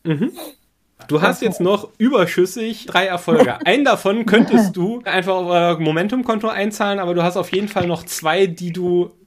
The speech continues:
Speaker 1: leider nicht speichern kannst, aus denen müsstest du Fragen basteln, wenn du da noch Interesse dran hast.
Speaker 2: Weil ich hab im Moment überhaupt keine Theorie.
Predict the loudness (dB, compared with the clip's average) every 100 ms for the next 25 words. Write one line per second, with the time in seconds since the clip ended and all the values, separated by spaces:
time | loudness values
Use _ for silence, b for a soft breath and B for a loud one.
0 | -20 -4 2 2 2 0 -4 -4 -2 0
1 | -2 -2 -4 -4 -6 -2 0 2 2 2
2 | 2 0 -6 -8 -4 -2 -2 -2 -2 -2
3 | -4 -6 -4 -4 -4 -6 -8 -8 -8 -8
4 | -10 -14 -16 -20 -20 _ _ _ _ _
5 | 0 2 2 2 4 4 4 0 -2 0
6 | 2 2 0 -2 0 2 0 0 2 2
7 | 2 0 -2